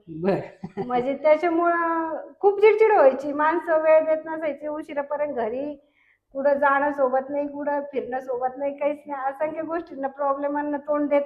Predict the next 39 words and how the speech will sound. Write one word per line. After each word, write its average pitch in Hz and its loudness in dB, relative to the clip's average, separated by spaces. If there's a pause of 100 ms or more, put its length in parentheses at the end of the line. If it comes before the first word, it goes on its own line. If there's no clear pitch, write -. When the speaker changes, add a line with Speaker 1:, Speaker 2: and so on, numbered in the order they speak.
Speaker 2:
मी, 302 -6 (460)
"चला, 226 2
चालतंय, 240 0
चालतंय," 240 -2
असं. 247 0
मग 247 -10
जेव्हा 302 4
मला 349 4
कळलं 349 2
का - -8
हे 226 -4
काय 339 4
करताय, 277 0 (560)
हे 262 0
जेव्हा 339 4
मला 302 4
कळलं, 277 0
तेव्हा 277 -2
मला 247 0
पण 277 -2
त्या 277 -8
गोष्टीचा 254 -8
आनंद 214 -10
वाटत 220 -10
होता 214 -12
की 226 -8
हे 233 -2
चला, 226 -6 (220)
मला 240 -6
वेळ 320 0
नाही 320 -2
देते, 320 0
पण 269 0
जिथं 330 0
वेळ 320 6
देते 330 2
तिथं 359 0
चांगलं 285 0
करताय. 254 0